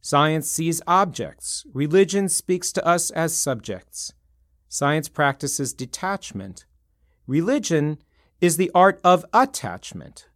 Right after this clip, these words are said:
self to self, soul to soul. Science sees the underlying order of the physical world.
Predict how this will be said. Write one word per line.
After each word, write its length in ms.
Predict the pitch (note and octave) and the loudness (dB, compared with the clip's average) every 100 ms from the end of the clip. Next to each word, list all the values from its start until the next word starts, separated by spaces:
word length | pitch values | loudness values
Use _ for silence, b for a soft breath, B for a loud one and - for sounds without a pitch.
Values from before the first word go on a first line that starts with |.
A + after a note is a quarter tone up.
| _ - | _ -8
self 400 | - D3 D3+ - | 0 2 2 -2
to 100 | E3+ | -4
self, 480 | - A3 D3 - | 0 2 0 -2
soul 340 | - C3+ B2 C3 | -8 -2 -2 -2
to 160 | - | -6
soul. 500 | C3 - F3+ C#3+ F2 _ _ _ _ _ _ - | -4 -2 -2 -4 -10 _ _ _ _ _ _ -12
Science 500 | - D3 D#3 D#3 C3 | 0 4 4 2 0
sees 320 | - D#3+ D3+ | 0 2 2
the 160 | D3+ D3 | 0 0
underlying 640 | D#3+ D3+ D3 D3 D3 C#3+ | 2 2 2 2 2 2
order 440 | D3+ D#3+ E3 E3+ | 2 2 4 4
of 140 | D#3+ G#2+ | 2 0
the 80 | A#2 | -6
physical 540 | - B2+ C#3 - A#2+ | -2 -2 -4 -4 -4
world. 480 | C3 F3 G#3+ G#3 | -2 -4 -6 -10